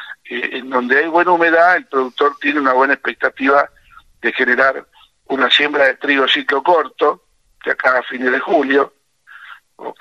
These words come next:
hasta el quince de julio, y una buena implantación de los cultivos de verano.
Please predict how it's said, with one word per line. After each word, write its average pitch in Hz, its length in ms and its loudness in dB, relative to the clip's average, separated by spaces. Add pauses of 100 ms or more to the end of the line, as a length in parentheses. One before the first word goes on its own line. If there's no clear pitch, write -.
hasta - 200 -4
el - 80 -12
quince 131 300 -2
de 139 80 0
julio, 135 520 -2 (460)
y 127 80 -6
una 131 180 2
buena 139 500 2
implantación 127 760 -2
de 127 120 -4
los 131 120 -8
cultivos 123 480 -2
de 120 80 -8
verano. 131 580 -2